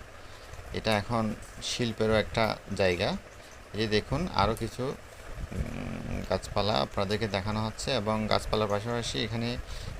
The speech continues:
যে গাছের যে টব বা গাছ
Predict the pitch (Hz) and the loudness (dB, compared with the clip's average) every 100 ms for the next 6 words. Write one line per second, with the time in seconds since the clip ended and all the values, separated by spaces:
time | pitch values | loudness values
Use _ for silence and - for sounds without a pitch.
0 | - 92 104 104 101 98 98 - 95 101 | -6 4 6 8 8 6 2 -2 4 6
1 | 98 - 127 120 117 107 101 98 - 104 | 6 4 2 2 0 0 2 2 8 10
2 | 101 98 - - - - - 98 101 98 | 10 8 2 -14 -12 -4 6 8 8 8
3 | 95 | 4